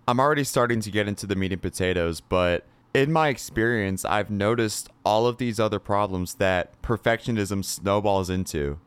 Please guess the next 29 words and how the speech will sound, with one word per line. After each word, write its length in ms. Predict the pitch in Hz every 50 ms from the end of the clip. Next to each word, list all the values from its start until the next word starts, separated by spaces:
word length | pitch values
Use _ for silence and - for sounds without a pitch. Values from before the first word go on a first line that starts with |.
| _ _ _ -
And 100 | - 120
when 140 | 123 123 123
you 140 | 120 117 107
first 420 | - - 127 120 127 131 - -
delve 220 | - 123 113 107 113
into 200 | 113 110 - 120
perfectionism, 880 | - 107 95 - 107 104 104 - - 110 98 90 87 85 92 87 87
your 140 | 90 95 95
intention 560 | 95 87 - - 107 107 110 - - 98 95
is 280 | 87 67 98 95 87 -
to 560 | - - - 98 95 90 90 90 85 82 80 - _ _ _ _ -
keep 300 | - - 135 131 - 143
up 180 | 135 - -
the 80 | - 113
quality 540 | - - - 98 101 117 120 113 110 104 101
of 100 | 95 87
your 140 | 95 92
work 420 | 82 87 95 98 92 85 - - - _ _ _ _ _ -
and 120 | 127 123 117
to 100 | 131 113
keep 300 | - - 127 127 117 95
making 340 | 113 117 113 - 117 110
things 260 | 104 - 110 110 104 101
that 100 | 104 -
you 140 | 98 104
can 180 | 101 - 113 101
be 120 | 92 92
proud 340 | 85 - 90 87 85 92 92
of. 360 | 78 67 65 73 - - -